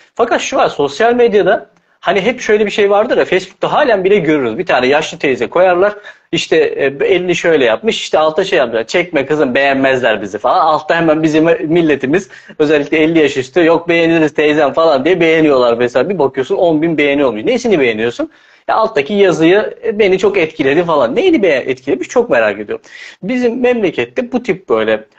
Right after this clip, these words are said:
ajitasyon hikayeler satıyor. Yani, e, işte bu Niyazi meselesi de, ben mesela bununla ilgili bir gazete küpürü gördüm. Kemal Sunal, Nevra Serezli yeni bir film çekiyor. Filmin adı henüz belli değil. Film çekiyorlar, belli değil. Muhtemelen hani Şaban,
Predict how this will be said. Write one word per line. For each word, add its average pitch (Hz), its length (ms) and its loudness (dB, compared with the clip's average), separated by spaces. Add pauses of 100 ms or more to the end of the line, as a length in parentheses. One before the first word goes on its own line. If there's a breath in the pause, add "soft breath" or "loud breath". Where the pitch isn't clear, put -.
(120 soft breath)
ajitasyon 190 600 -2
hikayeler 151 460 0
satıyor. 170 520 -2 (680 loud breath)
Yani, 147 220 2
e, 131 880 2
işte - 240 -4
bu 190 140 2
Niyazi 202 380 2
meselesi 214 480 0
de, 170 140 -2
ben 170 140 0
mesela 202 260 -4
bununla 208 200 -2
ilgili 185 220 -4
bir 165 100 -4
gazete 165 380 -2
küpürü 143 320 -4
gördüm. 123 380 0 (480)
Kemal 202 280 0
Sunal, 160 240 0
Nevra 175 380 2
Serezli 127 460 0
yeni 175 180 0
bir 131 80 -2
film 233 200 -4
çekiyor. 240 440 -2
Filmin 254 220 2
adı 226 140 2
henüz 220 220 2
belli 165 180 2
değil. 107 180 -6 (680)
Film 175 200 2
çekiyorlar, 262 540 0
belli 220 380 -2
değil. 107 240 -2
Muhtemelen 175 640 -2 (360 loud breath)
hani 135 140 -2
Şaban, 214 800 -2